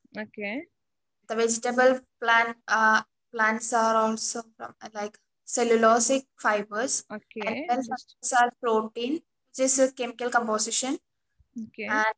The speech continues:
Speaker 2: the natural cellulosic fibers are cotton, flax,
Speaker 1: Flax,
Speaker 2: jute,
Speaker 1: jute,
Speaker 2: et cetera.
Speaker 1: hemp, banana fiber, et cetera. Okay. Um.
Speaker 2: Natural protein, protein fibers are wool,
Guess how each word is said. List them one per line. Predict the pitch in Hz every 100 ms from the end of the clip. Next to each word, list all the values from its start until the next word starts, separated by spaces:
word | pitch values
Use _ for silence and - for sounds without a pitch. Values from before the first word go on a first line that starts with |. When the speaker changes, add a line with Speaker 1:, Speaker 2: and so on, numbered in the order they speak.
| _ _ _ _ _
Speaker 2:
the | 220
natural | 220 220 220 247
cellulosic | 254 269 254 254 247 262
fibers | 262 233 226 226
are | 233 233
cotton, | - 226 226 - 226 240 - _
flax, | - 226 220 233 233
Speaker 1:
Flax, | 240 226 -
Speaker 2:
jute, | 226 220 -
Speaker 1:
jute, | 233 226 240 254 _ _ _ _ _ _ _ _
Speaker 2:
et | 208 -
cetera. | 214 190 202 247
Speaker 1:
hemp, | 254 240 220 220 254 - 214
banana | 226 214 208 214
fiber, | 226 226 208 208
et | 233 226
cetera. | 208 - 196 277
Okay. | 233 - 226 359 330
Um. | 220 196 196 190 - _ _ _ 214
Speaker 2:
Natural | 220 226 254 254
protein, | 262 254 254 262 - _ -
protein | 226 233
fibers | 233 226 214 220 226 -
are | 226 220 - _
wool, | 226